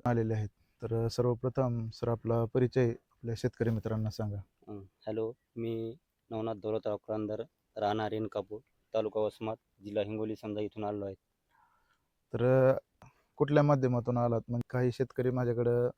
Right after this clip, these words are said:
Speaker 1: आपण दिलेल्या बागा बघून येतात, काही शेतकरी YouTube-च्या माध्यमातून येतात.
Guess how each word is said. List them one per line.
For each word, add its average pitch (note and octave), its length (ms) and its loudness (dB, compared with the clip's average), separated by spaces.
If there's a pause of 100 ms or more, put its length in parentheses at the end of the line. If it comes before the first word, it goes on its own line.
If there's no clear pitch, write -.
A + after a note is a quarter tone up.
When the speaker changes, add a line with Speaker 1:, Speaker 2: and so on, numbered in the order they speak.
(560)
Speaker 1:
आपण B2 300 0
दिलेल्या B2 500 4
बागा B2 340 4
बघून A#2+ 300 2
येतात, A2+ 280 -2 (440)
काही A#2 160 2
शेतकरी A#2+ 420 0
YouTube-च्या A#2+ 400 -2
माध्यमातून A#2 520 -2
येतात. A2+ 280 -4